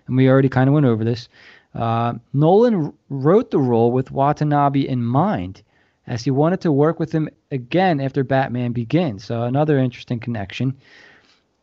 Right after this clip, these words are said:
Uh, Inception is Wa-, Watanabe's first work in a contemporary setting where his primary language is English. Watanabe tried to emphasize a different characteristic of Saito in every dream level. Wow, that's interesting.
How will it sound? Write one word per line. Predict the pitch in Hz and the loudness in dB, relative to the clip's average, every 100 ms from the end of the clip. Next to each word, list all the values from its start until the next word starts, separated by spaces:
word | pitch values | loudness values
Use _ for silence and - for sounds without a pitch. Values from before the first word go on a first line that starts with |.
| - | -10
Uh, | 127 - | -8 -4
Inception | 147 135 220 254 277 240 | -4 0 0 0 0 0
is | 143 | 2
Wa-, | 151 170 160 | 2 2 2
Watanabe's | 170 175 - 180 175 165 139 | 0 0 0 0 2 0 -4
first | - 180 190 - | -2 -2 -2 -2
work | 160 165 165 | 2 2 0
in | 143 | -4
a | 131 | -2
contemporary | 135 - 156 156 147 143 | -2 -2 -2 0 2 2
setting | 135 139 131 131 123 - _ _ _ - | 0 0 0 0 -4 -8 _ _ _ -4
where | 131 | -2
his | 120 | -2
primary | 120 - 185 214 196 170 | -6 -2 0 2 0 0
language | 156 151 147 143 123 | 2 0 0 -2 -2
is | 127 | -6
English. | 185 208 160 90 90 - - _ _ _ _ - | -6 -4 -2 -4 -6 -12 -16 _ _ _ _ -2
Watanabe | 143 - 151 147 143 | -2 0 0 2 2
tried | 135 - 147 170 180 | -2 0 2 2 0
to | 208 | -4
emphasize | 165 143 135 156 147 | -4 -6 -2 0 0
a | 135 | -2
different | 127 170 196 220 214 196 _ | -4 -4 -4 -4 -6 -6 _
characteristic | - 170 165 165 143 151 147 156 | -8 -6 -6 -4 -2 -4 -4 -6
of | 127 - | -6 -8
Saito | - 135 139 135 139 | -6 -2 -2 0 0
in | 127 117 143 | 0 -2 -4
every | 160 151 156 | -4 0 0
dream | 131 147 190 196 | 0 0 0 0
level. | 120 101 95 92 | 0 0 -2 -2
Wow, | 147 185 | 0 2
that's | 160 160 | 0 0
interesting. | 185 - 156 - 98 | -2 -2 -8 -8 -8